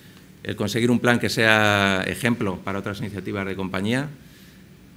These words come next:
eh, que veamos esos resultados reflejados no solo en nuestro indicador, el que hemos desarrollado ad hoc, sino que cuando, pues, hemos recurrido a los análisis Som-,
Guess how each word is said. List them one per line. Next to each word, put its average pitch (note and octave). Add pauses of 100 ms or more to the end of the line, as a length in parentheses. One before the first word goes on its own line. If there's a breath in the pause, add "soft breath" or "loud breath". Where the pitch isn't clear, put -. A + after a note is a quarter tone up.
(120)
eh, G2+
que G#2
veamos G#2+
esos G#2+
resultados G#2
reflejados G#2+
no A2
solo B2
en A2
nuestro G#2
indicador, G2+
el F#2+
que G#2+
hemos G#2
desarrollado G2+
ad G2+
hoc, B2+
sino F#2+
que F#2+
cuando, F2
pues, F2+
hemos G2
recurrido F#2+
a -
los F#2+
análisis F#2+
Som-, G#2